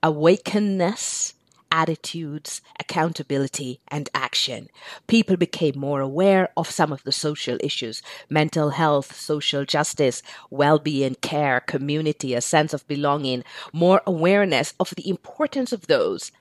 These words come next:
at work, more awakeness about the inequities around us. Different attitudes emerged about all of the things that became more clear. People began to hold us more accountable,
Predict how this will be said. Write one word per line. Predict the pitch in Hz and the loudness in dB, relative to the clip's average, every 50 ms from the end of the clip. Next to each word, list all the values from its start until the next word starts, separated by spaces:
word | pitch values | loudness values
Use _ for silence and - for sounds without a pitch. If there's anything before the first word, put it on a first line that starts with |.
| _ _ _ - - | _ _ _ -4 -2
at | 110 - - - - - | -2 -2 -4 -12 -10 -6
work, | 139 127 104 - _ - - - _ _ _ _ _ _ _ _ _ _ _ _ _ _ _ _ _ _ _ _ _ _ _ _ _ - | -4 -4 -4 -6 _ -18 -20 -20 _ _ _ _ _ _ _ _ _ _ _ _ _ _ _ _ _ _ _ _ _ _ _ _ _ -2
more | 170 190 220 233 - - | 2 4 4 4 2 2
awakeness | 214 190 170 160 170 196 214 - - 220 170 151 156 135 120 - - - - - - - - _ _ _ _ _ - | 0 0 2 4 2 2 2 2 0 0 0 0 0 0 0 -2 -2 -4 -6 -6 -8 -10 -14 _ _ _ _ _ -6
about | 170 170 - - 165 165 175 156 - | -4 0 4 6 6 6 6 2 -2
the | - 165 170 - | -4 -6 -4 -2
inequities | - 165 - - - 190 - - - 165 - - 147 139 - | -2 -4 -4 -4 -8 -10 -8 -6 -8 -8 -6 -6 -8 -8 -6
around | 127 127 131 135 139 139 131 143 - 123 - - | -6 -2 0 0 0 0 -2 -4 -8 -8 -10 -10
us. | - - - - - - _ - - - - - - - _ _ _ _ - - | -8 -8 -6 -6 -6 -8 _ -20 -20 -20 -20 -20 -20 -20 _ _ _ _ 0 2
Different | 247 - - - 233 220 - - _ - | 2 2 4 4 2 2 2 -2 _ -6
attitudes | 208 247 262 247 - - 165 - - - 165 139 87 87 - - - - - | -4 -4 -4 -4 -6 -8 -10 -8 -8 -6 -6 -6 -8 -8 -10 -10 -10 -8 -4
emerged | - 175 160 156 160 165 147 117 78 98 - - - - - | -2 -2 0 2 2 2 0 0 -2 -4 -6 -8 -8 -6 -8
about | 151 - - - 165 180 196 214 202 185 - _ _ | -8 -8 -4 -2 4 6 6 6 6 2 -4 _ _
all | - 220 240 247 240 202 | 2 4 6 6 6 4
of | 165 - | 2 -2
the | 135 143 | -4 -8
things | - - 147 131 127 131 - - 135 _ - _ _ - | -6 -4 -4 -4 -4 -6 -8 -10 -14 _ -20 _ _ -6
that | 135 143 131 - _ _ | -4 -4 -4 -4 _ _
became | - 151 - - - - 156 151 139 139 _ - | -6 -6 -4 -4 -2 0 0 0 0 -2 _ -8
more | 139 139 143 139 120 - - | -8 -4 -2 -2 -2 -4 -6
clear. | - 135 135 127 110 87 - - - _ _ _ _ _ _ - _ _ - - - - - _ - | -6 -4 -4 -2 -2 -4 -6 -8 -12 _ _ _ _ _ _ -20 _ _ -20 -20 -20 -20 -20 _ -6
People | - - 226 220 - - 170 | 2 4 4 4 4 2 0
began | 156 156 - 165 147 151 151 | 0 2 2 2 2 0 -2
to | - 160 | -4 -8
hold | - - 196 202 214 214 214 196 | -6 -2 0 2 2 2 4 2
us | 170 143 - - - | 2 2 0 -4 -4
more | 170 165 180 190 185 | -2 0 0 0 0
accountable, | - - - 220 226 226 226 - 180 - 117 107 | 0 0 2 4 4 4 2 0 -2 -2 -4 -6